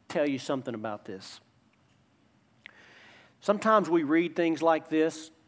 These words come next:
and we think, "Man, one mistake and it just cost him everything." That is not the full story. Saul,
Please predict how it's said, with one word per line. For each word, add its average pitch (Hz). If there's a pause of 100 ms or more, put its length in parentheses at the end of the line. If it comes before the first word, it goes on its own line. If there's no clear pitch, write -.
(160)
and 139
we 131
think, 139
"Man, 147
one 196
mistake 165 (680)
and 143
it 135
just 143
cost 175
him 143
everything." 131 (1700)
That 160
is 139
not 147
the 139
full 127
story. - (1400)
Saul, 208